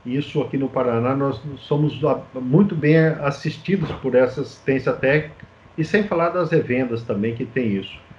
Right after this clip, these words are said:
Mas com essas, com esse tempo de pandemia, Guilherme, o produtor, ele aprendeu também a ferramenta, é, online, né? Ele tá fazendo muito curso.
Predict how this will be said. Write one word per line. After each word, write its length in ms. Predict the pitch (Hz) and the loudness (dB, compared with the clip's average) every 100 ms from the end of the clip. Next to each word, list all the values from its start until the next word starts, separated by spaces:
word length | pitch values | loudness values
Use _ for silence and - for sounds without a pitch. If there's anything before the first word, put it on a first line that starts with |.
| - - - | -20 -20 -4
Mas 520 | 135 139 151 147 - | 2 6 6 4 -4
com 200 | - 185 | -8 0
essas, 380 | 202 - 185 160 - - | 2 2 -4 -8 -12 -8
com 100 | - | -2
esse 200 | 170 165 | 0 0
tempo 220 | - 165 156 | -2 -2 -2
de 80 | |
pandemia, 680 | 147 151 135 123 117 143 165 143 | -2 0 2 0 0 2 2 2
Guilherme, 440 | 123 110 101 92 - _ - - | 0 0 0 -4 -12 _ -20 -12
o 80 | 120 | -8
produtor, 840 | 117 131 131 117 135 151 151 - - _ - | -6 -2 -2 0 4 6 6 4 -8 _ -2
ele 160 | 131 | 4
aprendeu 680 | 151 151 175 165 139 131 160 | 4 2 0 0 0 0 0
também 300 | 160 135 139 | 0 -2 0
a 80 | 151 | 0
ferramenta, 800 | 147 156 139 120 123 147 - 147 - - _ _ | 0 -2 -2 -2 -2 -4 -4 -6 -8 -20 _ _
é, 260 | 123 123 127 | 2 4 4
online, 640 | 147 147 139 135 117 98 | 2 2 2 2 0 -2
né? 240 | 104 139 - - - | -4 -6 -8 -20 -12
Ele 140 | 113 107 | -8 -2
tá 160 | 151 | -2
fazendo 380 | 143 127 120 147 | -2 -2 -2 0
muito 280 | 113 135 151 - | 0 -2 -4 -8
curso. 420 | 123 147 131 127 | -4 -2 -4 -6